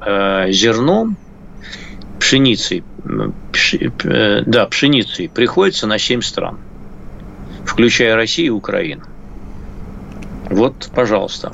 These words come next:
Поэтому при такой монополизации,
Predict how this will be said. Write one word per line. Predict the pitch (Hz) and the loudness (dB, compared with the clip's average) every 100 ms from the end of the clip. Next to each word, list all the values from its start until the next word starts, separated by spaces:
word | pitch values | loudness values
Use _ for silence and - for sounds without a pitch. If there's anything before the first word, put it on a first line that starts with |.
| - | 0
Поэтому | 113 131 139 139 135 - - - | 2 2 2 0 0 -2 -12 -4
при | 143 | -2
такой | 147 139 156 | 0 2 2
монополизации, | 135 127 123 135 139 147 226 226 - 104 - | 4 0 0 2 2 4 2 2 -2 -4 -6